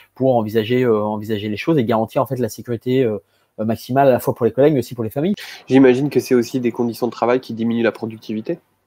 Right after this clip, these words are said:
Speaker 1: Évidemment, dans plein d'endroits, les employeurs, euh, là-dessus, l'objectif, c'est la productivité maximale. Donc, quand on pose un certain nombre de questions sur comment on doit organiser les choses aujourd'hui, c'est jamais très précis, en fait. Nous, on explique aux collègues que, en particulier, euh,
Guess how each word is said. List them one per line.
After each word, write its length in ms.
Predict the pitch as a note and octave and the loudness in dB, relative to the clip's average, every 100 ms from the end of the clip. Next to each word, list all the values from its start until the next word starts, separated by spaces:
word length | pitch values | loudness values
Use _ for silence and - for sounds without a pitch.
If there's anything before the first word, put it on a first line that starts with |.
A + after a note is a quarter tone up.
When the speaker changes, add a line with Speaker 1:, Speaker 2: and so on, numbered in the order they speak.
| - | -6
Speaker 1:
Évidemment, 540 | A2+ A2+ B2 D#3+ F#3 | -4 -2 -2 -2 -2
dans 180 | D#3 A2 | -2 -6
plein 180 | - A#2+ | -6 -4
d'endroits, 400 | A#2 A2 C#3+ F3 | -2 0 2 2
les 140 | A#2+ | 0
employeurs, 680 | A2 A#2 A2 C#3 E3+ E3 A#2 | -6 -6 0 0 2 0 -2
euh, 200 | A#2+ A#2 | -10 -10
là-dessus, 380 | A2+ G#2+ - D#3+ | -12 -12 -8 -6
l'objectif, 500 | C3+ A2+ A2+ D#3+ D3+ | -4 -6 -6 -8 -6
c'est 80 | A#2+ | -4
la 80 | |
productivité 480 | A2+ B2 A2 B2+ A#2 | -4 -4 -6 -8 -6
maximale. 420 | C3+ A#2 A#2+ G#2+ _ _ - - _ | -6 -8 -12 -14 _ _ -20 -20 _
Donc, 240 | C3 C#3+ C3+ | 2 2 4
quand 200 | D3 D3 | 0 0
on 80 | |
pose 240 | B2+ D#3 C#3+ | 2 2 4
un 60 | |
certain 160 | A#2 C3 | 0 -2
nombre 100 | C3 | -2
de 80 | B2 | -2
questions 260 | C3 - | -4 -4
sur 160 | C#3+ A2+ | -8 -8
comment 220 | - C#3 | -6 -4
on 20 | |
doit 100 | C3 | -2
organiser 360 | A#2+ A#2+ A#2 A#2+ | -2 -4 -6 -6
les 80 | A2+ | -6
choses 160 | A#2 | -8
aujourd'hui, 480 | A2+ A#2+ C#3+ F3+ G#3+ _ _ - _ _ - - | -8 -6 -4 -2 -4 _ _ -20 _ _ -20 -12
c'est 160 | D3 | -2
jamais 220 | D3+ E3+ F3 | 2 4 2
très 160 | D#3+ | 0
précis, 340 | - C3+ - G#2+ | -2 -6 -6 -10
en 60 | |
fait. 180 | - - C3 | -12 -18 -6
Nous, 160 | D3+ | 0
on 420 | F3 D#3 C3+ B2+ C#3 | 2 0 -2 -6 -2
explique 500 | E3+ - - E3+ D3+ | -2 -2 -4 -4 -2
aux 60 | A#2+ | -4
collègues 600 | B2+ C3 C3 A2 A2 A#2 | 2 4 4 0 -12 -10
que, 120 | B2+ | -6
en 180 | B2 A#2 | -6 -6
particulier, 720 | A#2+ - - C3 C3+ C#3+ C3+ | -8 -10 -12 -4 2 2 4
euh, 160 | A#2 | 0